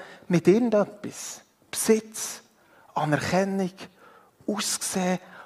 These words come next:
was auch immer. Und steht in dem immer wieder, in dem Vergleichen. Schaut, ich habe da zwei Messlatten mitgenommen. Messlatte, die wir in Zürich-Kurve gemacht hat, ja, das ist nicht so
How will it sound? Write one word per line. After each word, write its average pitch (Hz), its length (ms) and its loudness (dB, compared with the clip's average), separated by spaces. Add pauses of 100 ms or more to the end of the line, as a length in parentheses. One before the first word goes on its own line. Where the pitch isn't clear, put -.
(240)
was 175 320 0
auch 190 100 -6
immer. 180 360 -4 (540)
Und 160 140 0
steht 190 640 4
in 190 140 0
dem 180 480 2
immer 190 420 4
wieder, 180 280 4 (280)
in 214 80 0
dem 147 220 2
Vergleichen. 135 680 -2 (260)
Schaut, 180 160 4
ich - 400 2
habe 165 80 8
da 165 160 2
zwei 170 400 4
Messlatten 160 800 0
mitgenommen. 151 680 -2 (680)
Messlatte, 190 640 6
die 165 160 4
wir 151 160 8
in 139 100 4
Zürich-Kurve 220 760 6
gemacht 202 480 6
hat, 220 340 2
ja, 143 140 8
das 165 160 0
ist - 40 -2
nicht 175 200 4
so 156 200 6